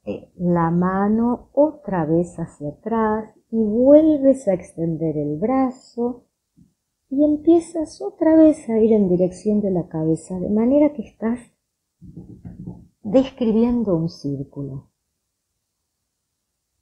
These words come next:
Un círculo con el brazo que está debajo de tu cuerpo. Esto es muy parecido a la clase que hiciste contra la pared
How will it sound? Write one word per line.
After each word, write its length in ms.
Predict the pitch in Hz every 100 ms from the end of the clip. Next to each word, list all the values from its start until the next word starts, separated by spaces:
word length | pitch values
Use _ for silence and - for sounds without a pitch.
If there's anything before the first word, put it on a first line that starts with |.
| _ _ _ _ _ _ -
Un 160 | 185 175
círculo 600 | - 262 294 254 226 214
con 220 | 170 156
el 120 | 151
brazo 400 | 156 175 180 175
que 80 | 160
está 260 | - 156
debajo 440 | 156 151 156 - 160
de 140 | 151
tu 220 | - 139
cuerpo. 600 | - 135 131 139 _ 135 - _ _ _ _ _ _ _ _ _ _ _ _ _ _ _ _ _ _ _ _ _ _ _ _ _ _ _ _ _ _ _ _ _ _ _ _ _ _ _ _ _ _ _ _ _ _ _
Esto 380 | 269 - - 214
es 120 | -
muy 140 | 277 294
parecido 920 | - 175 156 - 180 180 185 214 233 _ _ _ _ _ _ _ _ _ _ _ _ -
a 60 | 160
la 160 | 160 -
clase 360 | 175 180 185
que 60 | 160
hiciste 480 | 147 185 180 190 185
contra 460 | 160 151 143 147
la 180 | 143 139
pared 480 | 147 143 156 190